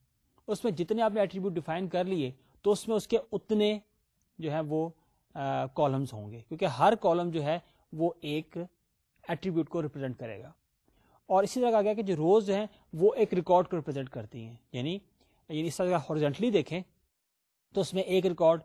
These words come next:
یعنی ایک row میں ایک record ہوگا، ایک record، دوسرا،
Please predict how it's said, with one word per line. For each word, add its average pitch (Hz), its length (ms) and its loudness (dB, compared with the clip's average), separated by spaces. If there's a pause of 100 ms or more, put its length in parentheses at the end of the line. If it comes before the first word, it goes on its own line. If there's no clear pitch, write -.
(140)
یعنی 185 140 -6 (100)
ایک 226 320 8
row 196 140 6
میں 202 120 2
ایک 180 220 2
record 131 280 -4
ہوگا، 117 240 -12 (460)
ایک 165 260 -2
record، 147 400 0 (400)
دوسرا، 147 460 -4